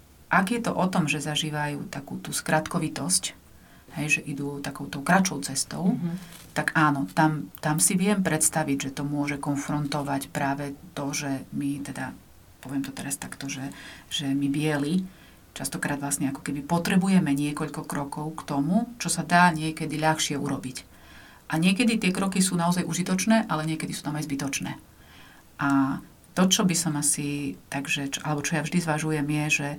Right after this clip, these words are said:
Speaker 1: či je to teraz naozaj tá jednoduchosť to, že si skracujem cestu, alebo či je to jednoduchosť tá prirodzenosť, ktorá tam je. A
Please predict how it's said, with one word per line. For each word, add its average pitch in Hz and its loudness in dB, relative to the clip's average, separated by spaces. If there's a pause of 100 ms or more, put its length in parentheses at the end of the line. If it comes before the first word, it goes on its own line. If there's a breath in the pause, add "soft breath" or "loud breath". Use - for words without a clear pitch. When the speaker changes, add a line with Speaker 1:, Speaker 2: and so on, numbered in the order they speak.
(360 loud breath)
Speaker 1:
či 196 4
je 226 10
to 240 4
teraz 175 6
naozaj 151 2
tá 143 -6
jednoduchosť 147 -4
to, 147 -6 (120)
že - -6
si - -2
skracujem 160 -2
cestu, 208 0 (560 loud breath)
alebo 160 4
či 156 -2
je 156 -6
to 156 -6
jednoduchosť 151 -4
tá - -8
prirodzenosť, 139 -2 (420 soft breath)
ktorá 143 0
tam 139 4
je. 135 6
A 143 -4